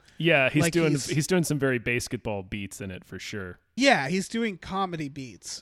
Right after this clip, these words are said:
Speaker 2: Um, and, and then, like, Bud the Chud is a comedic character.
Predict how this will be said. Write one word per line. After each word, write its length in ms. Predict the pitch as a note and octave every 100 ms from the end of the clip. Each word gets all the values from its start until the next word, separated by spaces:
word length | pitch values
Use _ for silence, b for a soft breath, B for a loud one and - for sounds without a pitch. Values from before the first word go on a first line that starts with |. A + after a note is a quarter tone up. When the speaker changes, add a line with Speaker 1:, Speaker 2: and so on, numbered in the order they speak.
| -
Speaker 2:
Um, 400 | C#3 C3+ B2+ - -
and, 240 | F3+ E3+ - _ _ _ F#3
and 180 | G#3 A3+
then, 180 | A3+
like, 260 | G#3+ G#3 E3+ _ -
Bud 260 | F#3 F#3
the 80 | F3
Chud 460 | - - A3+ A#3+ E3+
is 220 | D3 -
a 60 | -
comedic 380 | F3 D#3 C#3 -
character. 720 | C#3+ B2 - - C#3 D3+